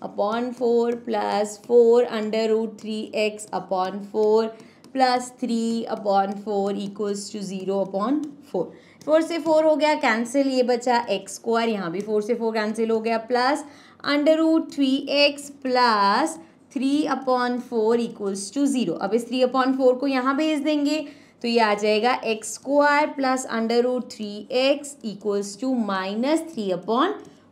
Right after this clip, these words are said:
four। अब नेक्स्ट स्टेप में हमें क्या करना होता है, एक्स के साथ जो है under root three है, so इसको मल्टीप्लाई करना होता है हमें हाफ से, तो हमारे पास आ गया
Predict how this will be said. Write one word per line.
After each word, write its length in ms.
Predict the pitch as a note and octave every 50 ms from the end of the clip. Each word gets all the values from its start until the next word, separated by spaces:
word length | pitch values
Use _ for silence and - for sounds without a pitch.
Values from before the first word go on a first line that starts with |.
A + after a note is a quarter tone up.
| _ -
four। 160 | D4+ B3 F#3+ D#3+ - -
अब 100 | A#3+ B3+ C4+ C4+
नेक्स्ट 240 | C#4+ D4 C#4+ - -
स्टेप 180 | - D#4+ D#4 -
में 80 | D#4+ E4+
हमें 260 | E4+ E4 E4 E4+ D#4
क्या 140 | D#4+ E4+ E4 E4
करना 260 | E4+ F4+ F4 E4+ F4
होता 300 | F4 F4 E4+ E4+ - F4
है, 180 | E4+ F4 F4+ G4 F#4+ - - - - - - - _ - -
एक्स 300 | D4+ F4 E4+ - - -
के 180 | - F#4+ G4+ G#4
साथ 340 | G#4 G#4 F4+ D4+ D#4 C#4+ -
जो 180 | - D4+ D4 D4
है 200 | C#4 G3+ F#3 - - A#3+
under 260 | B3 B3+ C4 C#4 C#4+ C#4
root 160 | D#4+ D#4+ D#4+ -
three 200 | C#4+ D#4+ D#4 D#4+ E4+
है, 300 | F4+ F4 E4+ F#4 G#4+ G#4+ - - - - _ _ _ -
so 160 | - B3 A#3 - - -
इसको 440 | C4+ C#4+ C#4+ C#4+ - - E4 F4 F4+
मल्टीप्लाई 680 | F4 E4 D4 C4+ - C#4+ C#4 - C#4 C#4+ C#4+ C#4 C#4+ C#4+
करना 300 | C#4+ C4+ B3 A#3+ A#3+ A#3
होता 260 | A3+ A3+ A3 A3+ A3+
है 100 | A3+ B3
हमें 480 | A#3+ A#3 A3 A3+ B3 C#4+ F4+ A4 - - - - - _ _ -
हाफ 260 | C4 B3 A3+ G#3+ G#3+ -
से, 160 | - G3+ F3+
तो 120 | E3+ F#3
हमारे 220 | F#3 F#3 F3+ F3 -
पास 180 | F#3+ G#3+ A3 A#3+
आ 120 | G#3+ F#3+ F#3+
गया 220 | F#3+ G#3 A3 A#3+